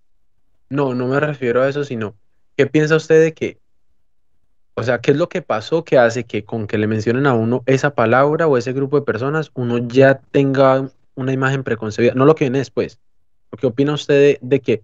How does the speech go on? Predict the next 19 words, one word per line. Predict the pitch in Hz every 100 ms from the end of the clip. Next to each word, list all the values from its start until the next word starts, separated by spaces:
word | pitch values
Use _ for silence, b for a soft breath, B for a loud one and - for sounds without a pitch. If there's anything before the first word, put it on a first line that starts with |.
| _ _ _ _ _ _ -
hubo | 135 135 143 151
algo, | 160 131 101 117 -
hay | 117 123 139
algo | 147 135 123 123
que | 120
hace | 110 104 123
que | - 113
con | - 110 - _ 104
que | 104
me | 104 104
lo | 113
mencionen, | 139 139 - 131 117 120 120 _ _
ya | 110 113 110
yo | 110 120 120 - -
dije, | 123 117 107 - _ _ _ _ _
"Ah, | 110 120
estos | 107 - 113
son | 113 113
así"? | 110 135 95